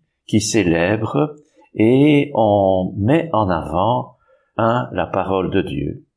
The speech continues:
Il y a la proclamation de la parole de Dieu. Cette parole de Dieu, elle est contenue dans la Bible, donc on va faire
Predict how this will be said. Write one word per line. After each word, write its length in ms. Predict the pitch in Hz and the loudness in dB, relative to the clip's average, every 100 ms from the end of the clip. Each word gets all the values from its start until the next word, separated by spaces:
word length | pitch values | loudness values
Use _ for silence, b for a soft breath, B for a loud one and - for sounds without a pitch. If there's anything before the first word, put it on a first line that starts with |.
| - | -4
Il 60 | |
y 20 | 78 | -2
a 40 | |
la 80 | 71 | -2
proclamation 840 | - 123 110 90 82 - 104 95 | -2 -2 -2 -2 -4 -4 -2 -2
de 60 | 80 | -2
la 140 | 71 | -6
parole 380 | - 101 95 82 | -4 -2 -2 -4
de 100 | 80 | -6
Dieu. 520 | 69 - 90 131 - B B B B B | -8 -4 0 0 -2 B B B B B
Cette 800 | - - - 104 101 - 95 82 - | -12 -8 0 0 0 -2 0 0 -4
parole 360 | 95 101 95 | -2 0 -2
de 140 | 90 78 | 0 -2
Dieu, 420 | 82 98 123 - | 2 4 4 2
elle 140 | 101 | 0
est 100 | 85 | -2
contenue 920 | 85 92 85 85 85 85 78 71 71 - _ _ _ - | 0 -2 0 -2 0 0 0 -2 -8 -16 _ _ _ -8
dans 120 | 64 | -6
la 140 | 60 | -4
Bible, 720 | - 98 123 143 147 170 180 - _ _ _ | -4 0 0 0 0 -2 -2 -14 _ _ _
donc 260 | 92 107 107 | -2 -2 -2
on 80 | 82 | -2
va 160 | 82 | -4
faire 520 | 80 - 90 82 73 | -4 -2 0 0 -2